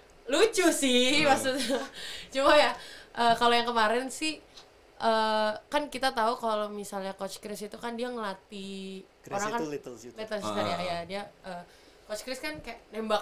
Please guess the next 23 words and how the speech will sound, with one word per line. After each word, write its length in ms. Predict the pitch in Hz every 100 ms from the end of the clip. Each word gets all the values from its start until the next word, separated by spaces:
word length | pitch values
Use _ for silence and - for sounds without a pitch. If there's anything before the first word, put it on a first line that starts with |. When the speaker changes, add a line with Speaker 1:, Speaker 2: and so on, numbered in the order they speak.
| -
Speaker 1:
tembakannya 580 | - 226 220 220 220 240
kan. 340 | 208 180 175 185
Speaker 2:
Hmm. 180 | - - -
Speaker 1:
Cuma 200 | - 226 277
ternyata, 640 | 269 233 214 240 285 302 311 _ _
eh, 720 | 226 214 214 214 214 214 214 214 -
dia 160 | 202 277
nggak 180 | 302 240
hanya 260 | 208 208 196
ngelatih 340 | 190 190 -
tembakan 400 | 196 185 165 175 165
kita, 420 | 165 180 208 311 - _ _ _ _ _
tapi 260 | 208 214 262
dia 160 | 269
bener-bener 600 | 262 226 208 202 208 208 208
kayak 420 | - 202 208 202
ngasih, 680 | 214 214 208 - 214 220 226 - _ _ _ _ _
eh, 580 | 233 240 240 240 240 240 240
per-, 240 | 262 - 214 - -
movement-movement, 800 | 247 277 262 254 254 254 254 247
pergerakan-pergerakan 1120 | 240 220 220 220 233 220 220 202 208 208 214 208
dari, 300 | 196 190 - _ _ -
eh, 280 | 196 185